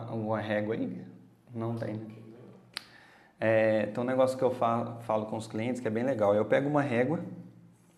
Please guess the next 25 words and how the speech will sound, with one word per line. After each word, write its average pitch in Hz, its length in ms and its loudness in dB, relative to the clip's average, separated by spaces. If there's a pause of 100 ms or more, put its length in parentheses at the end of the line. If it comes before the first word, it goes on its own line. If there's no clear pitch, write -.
(280)
aqui 104 200 -8
tá 110 140 0
a 104 40 2
régua, 110 360 -2
né? 107 200 -4
Vamos 104 260 -10
supor. - 340 -8 (1200)
E 120 80 0
aí 123 100 8
eu 131 80 6
falo, 117 320 4
"Olha, 104 220 0 (360)
se - 160 -16
você 131 260 -2
optar 127 420 2
pelo 120 200 0
Minha 117 220 -4
Casa 120 260 -4
Minha 107 160 -2
Vida", 117 380 -4 (520)
aí 110 200 0
vamos 127 220 -2
supor, 113 240 -6
voltar 117 300 2
aquele, 117 380 -2